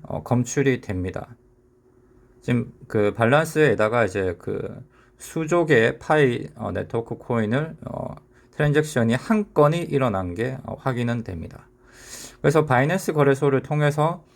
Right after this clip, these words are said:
어, 진행이 되지 않을까 하는 제 개인적인 생각이고요.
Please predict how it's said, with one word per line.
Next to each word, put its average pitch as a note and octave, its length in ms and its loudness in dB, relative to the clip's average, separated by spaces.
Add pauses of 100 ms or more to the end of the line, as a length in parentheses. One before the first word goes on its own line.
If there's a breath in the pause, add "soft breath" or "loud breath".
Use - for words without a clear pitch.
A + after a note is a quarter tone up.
(300 loud breath)
어, A2 160 -2
진행이 B2+ 380 0
되지 A#2+ 260 0
않을까 F#2 560 -2 (1200)
하는 A2 220 0
제 G#2+ 120 -2
개인적인 A2+ 460 0
생각이고요. G2+ 720 -2